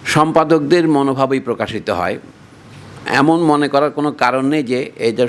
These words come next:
সমন্বয়করা যা ইচ্ছা তা বলেছেন, তাদেরকে যা জিজ্ঞাসা করা হয় তার পরিপ্রেক্ষিতে তারা কথা বলেন। কাজে আমি কোনটা জিজ্ঞেস করি,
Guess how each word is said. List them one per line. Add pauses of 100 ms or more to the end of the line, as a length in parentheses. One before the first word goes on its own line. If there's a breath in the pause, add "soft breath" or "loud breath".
সমন্বয়করা
যা
ইচ্ছা
তা
বলেছেন, (380 loud breath)
তাদেরকে
যা
জিজ্ঞাসা
করা
হয়
তার
পরিপ্রেক্ষিতে
তারা
কথা
বলেন। (500 loud breath)
কাজে
আমি
কোনটা
জিজ্ঞেস
করি,